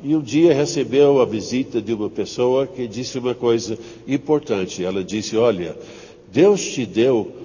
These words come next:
um dom maravilhoso de ensino. E não é apesar do seu síndrome de Tourette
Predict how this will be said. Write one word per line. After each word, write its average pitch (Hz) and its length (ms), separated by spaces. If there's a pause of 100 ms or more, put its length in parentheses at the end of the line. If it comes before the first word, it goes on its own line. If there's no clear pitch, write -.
(260)
um 123 160
dom 123 600
maravilhoso 117 1160 (400)
de 117 140
ensino. 131 720 (1600)
E 156 140
não 185 240
é 190 320 (120)
apesar 139 680 (1300)
do 110 140
seu 120 640
síndrome 113 600
de 101 160
Tourette - 680